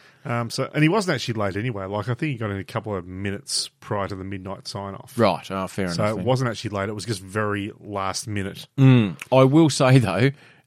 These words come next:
Speaker 2: <laughs> that Stu's been very lackadaisy in announcing any of his fucking
Speaker 1: <laughs>
Speaker 2: deaths.
Speaker 1: Yeah, this is true.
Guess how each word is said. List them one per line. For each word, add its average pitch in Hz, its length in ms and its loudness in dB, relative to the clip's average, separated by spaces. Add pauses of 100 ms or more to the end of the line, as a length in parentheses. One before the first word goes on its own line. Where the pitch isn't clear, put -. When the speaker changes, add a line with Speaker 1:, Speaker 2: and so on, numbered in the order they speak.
Speaker 2:
<laughs> - 160 0
that - 460 2
Stu's 127 260 4
been 110 240 2
very 123 400 6
lackadaisy 107 960 0 (340)
in 127 160 8
announcing 110 680 4
any 98 220 -2
of 107 60 0
his 98 120 -2
fucking 143 300 0
Speaker 1:
<laughs> 139 40 -6
Speaker 2:
deaths. 175 400 2
Speaker 1:
Yeah, 185 60 4 (140)
this 190 300 -8
is 190 180 -6
true. 185 340 4